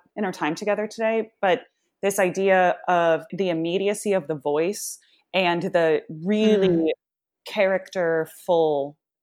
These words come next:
Speaker 1: quality of individual voices and somewhat dispassionate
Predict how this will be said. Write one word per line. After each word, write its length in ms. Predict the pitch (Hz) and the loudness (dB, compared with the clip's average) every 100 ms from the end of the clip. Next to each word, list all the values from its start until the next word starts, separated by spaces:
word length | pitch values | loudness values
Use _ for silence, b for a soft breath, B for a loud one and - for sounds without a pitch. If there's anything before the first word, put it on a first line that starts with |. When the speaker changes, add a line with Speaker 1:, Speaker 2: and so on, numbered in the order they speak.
| _ | _
Speaker 1:
quality 580 | - 190 160 160 156 151 | 0 4 6 4 0 -2
of 280 | - 151 - - | -2 -4 -4 -6
individual 460 | 170 160 160 165 | -4 -4 -2 -2
voices 580 | 156 156 - 196 208 - b b _ _ - | 0 -2 0 0 0 -4 b b _ _ -2
and 380 | 208 196 190 - | 0 0 -2 -4
somewhat 680 | - - 202 202 185 175 - | -6 -2 -2 0 0 -2 -2
dispassionate 840 | 170 - 151 156 180 165 156 - | -6 -2 -4 -4 -6 -4 -4 -6